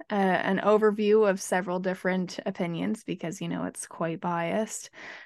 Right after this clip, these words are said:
Um, but we've compiled a few, and some I can definitely agree with, but others are, I would say, controversial and even sexist. So we'll get into a little bit about that.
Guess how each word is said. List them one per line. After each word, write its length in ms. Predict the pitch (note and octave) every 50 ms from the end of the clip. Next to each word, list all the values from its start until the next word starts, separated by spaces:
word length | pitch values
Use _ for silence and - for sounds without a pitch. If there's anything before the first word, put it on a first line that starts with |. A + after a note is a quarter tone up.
| - - -
Um, 460 | - F#3 F#3 F3 E3+ F3 F3 F3 F3
but 480 | F#3+ - E3 E3 E3 E3 E3 - - -
we've 280 | F#3+ F#3 F#3 F#3+ -
compiled 480 | - G3 G3 F#3+ G3+ F#3+ F#3 F3+ F3 G3
a 60 | G3
few, 420 | G3 - G3 F3 F3 F3+ F#3 F#3
and 480 | F#3+ - - F#3 F3+ F3 F3 F3+ F3+ F#3+
some 520 | - - - A3 A3 A#3+ C4+ D#4 E4+ E4+
I 180 | - - A3+ A#3+
can 120 | A#3+ B3
definitely 340 | A3 G#3+ G#3+ A3 - G#3+ G#3+
agree 240 | G#3 G3 F#3+ F#3 G3
with, 300 | G3 G#3+ A3+ A#3+ A#3 _ -
but 240 | F#3 F3+ F#3+ - -
others 560 | - G3 G3 F#3+ G3 F#3 F#3 F#3+ F#3+ F#3+ - - -
are, 380 | F3+ F#3 F3+ F3+ F3+ F#3 F#3+ - _ - - - - - _ _ _ _ _ _ _ _ -
I 100 | F4+ F#4
would 160 | G4 F4+ C4
say, 180 | - C#4 A#3 A3
controversial 960 | - - G3 F#3 F#3+ F#3 - G3 F3+ F3+ E3 E3+ F#3 - - A3 G#3+ A3+ A#3+
and 300 | - - G3+ G#3 G3+ F#3+
even 320 | - - G#3+ G#3 G#3 G3+
sexist. 800 | G3+ - - F3+ E3+ F#3 - - - G3+ G#3 B3+ C#4+ - - -
So 280 | - - - F#3+ F3+ F3+
we'll 200 | F#3+ F3 F#3 F#3+
get 200 | F#3+ F#3+ F#3 F#3
into 420 | F3+ E3+ - - F3+ - C#2 -
a 20 | -
little 240 | - - - - -
bit 160 | - - -
about 300 | - A3 - - - -
that. 260 | - - D2 -